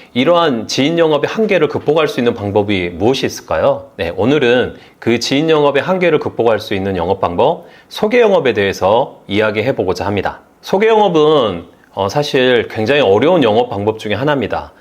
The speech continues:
하지만 세상에서는 다양한 사람들이 소개 영업 굉장히 쉽다, 아니면 소개 영업 이렇게 하면 무조건 받을 수 있다, 이런 이야기들을 많이 하게 되죠. 자, 소개 영업이라는 것은 무엇을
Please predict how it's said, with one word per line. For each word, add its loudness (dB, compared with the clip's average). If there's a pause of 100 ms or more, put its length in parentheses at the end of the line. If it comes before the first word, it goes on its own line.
하지만 0 (240)
세상에서는 2 (360)
다양한 0
사람들이 0
소개 2
영업 2
굉장히 0
쉽다, -6
아니면 -4
소개 -2
영업 0
이렇게 -4
하면 0 (200)
무조건 0
받을 -2
수 -4
있다, -4
이런 0
이야기들을 -2
많이 -4
하게 -4
되죠. -8
자, -4
소개 0
영업이라는 2
것은 2 (200)
무엇을 2